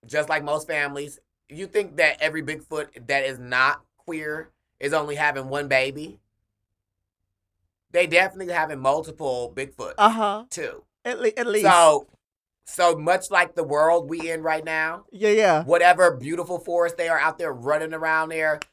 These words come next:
Speaker 1: stumping the pavement
Speaker 2: North-,
Speaker 1: down
Speaker 2: the
Speaker 1: in,
Speaker 2: Northwest,
Speaker 1: there are
Speaker 2: right?
Speaker 1: enough straight Bigfoot
Speaker 2: Yeah, yeah.
Speaker 1: having kids to cover for the gay Bigfoot.
Speaker 2: They always wanna blame the gay, Jada.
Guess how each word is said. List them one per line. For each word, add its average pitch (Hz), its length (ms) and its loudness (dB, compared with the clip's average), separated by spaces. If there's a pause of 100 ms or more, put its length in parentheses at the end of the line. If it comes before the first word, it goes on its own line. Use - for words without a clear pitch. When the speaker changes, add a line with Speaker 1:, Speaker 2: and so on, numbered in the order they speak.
Speaker 1:
stumping 165 420 -4
the 160 80 -6
pavement 170 400 -4
Speaker 2:
North-, 214 160 2
Speaker 1:
down 170 220 0
Speaker 2:
the 175 80 -4
Speaker 1:
in, 208 80 -4
Speaker 2:
Northwest, 208 560 -2
Speaker 1:
there 202 140 10
are 185 160 8
Speaker 2:
right? 165 140 8
Speaker 1:
enough 185 380 6 (360)
straight 190 520 0 (800)
Bigfoot 185 520 -2
Speaker 2:
Yeah, 202 120 4
yeah. 202 200 6
Speaker 1:
having 180 220 2
kids 160 500 -4 (340)
to 190 120 -4
cover 180 280 0
for 170 140 -2
the 160 100 -4
gay 151 180 0
Bigfoot. 143 280 -6
Speaker 2:
They 262 120 8
always 247 320 8
wanna 254 140 4
blame 233 240 6
the 226 60 -2
gay, 240 300 6
Jada. 190 680 2